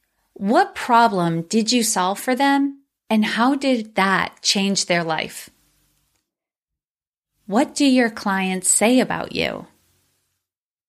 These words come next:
How do your clients or customers find you? What professions would typically refer clients or customers to you? Or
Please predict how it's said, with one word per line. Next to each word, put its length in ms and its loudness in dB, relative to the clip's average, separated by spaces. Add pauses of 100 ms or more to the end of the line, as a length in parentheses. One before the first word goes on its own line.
(1080)
How 200 0
do 120 2
your 160 2
clients 600 -2
or 120 -2
customers 800 -2 (100)
find 500 2
you? 320 -6 (1900)
What 440 -2
professions 960 -2
would 200 0
typically 640 2
refer 600 2
clients 760 0
or 100 -4
customers 720 -6
to 140 -6
you? 360 -2 (1500)
Or 500 0